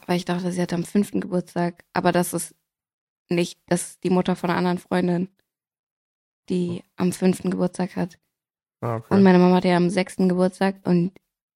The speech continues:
Speaker 1: naja, normalerweise kann ich mir Geburtstage richtig gut merken.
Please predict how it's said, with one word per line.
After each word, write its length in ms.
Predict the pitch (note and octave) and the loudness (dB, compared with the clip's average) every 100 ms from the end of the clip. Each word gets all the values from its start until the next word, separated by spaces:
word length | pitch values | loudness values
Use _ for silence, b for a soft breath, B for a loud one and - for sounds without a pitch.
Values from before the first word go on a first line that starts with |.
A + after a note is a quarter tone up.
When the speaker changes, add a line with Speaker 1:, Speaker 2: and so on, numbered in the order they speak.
| _ _ _ _ _ _ _ _ _ _ _ | _ _ _ _ _ _ _ _ _ _ _
Speaker 1:
naja, 300 | - A#3 F3 - _ b b b b b b _ _ _ _ _ _ | 6 8 8 4 _ b b b b b b _ _ _ _ _ _
normalerweise 1000 | G#3+ G3 G3+ B3 C4+ A#3 G#3 G#3 A3 B3+ C#4 _ | 10 12 12 12 10 10 8 8 4 4 -2 _
kann 220 | - F3 | 2 4
ich 140 | F#3 | 4
mir 120 | G#3 G3+ | 4 2
Geburtstage 800 | F#3 F#3+ F#3 - - F#3 G3 F#3+ | 2 4 4 4 0 0 0 -2
richtig 340 | E3+ - F#3+ | -4 -6 -10
gut 220 | - G3 - | -6 -4 0
merken. 480 | A3+ A#3 - F3 | 2 2 0 -4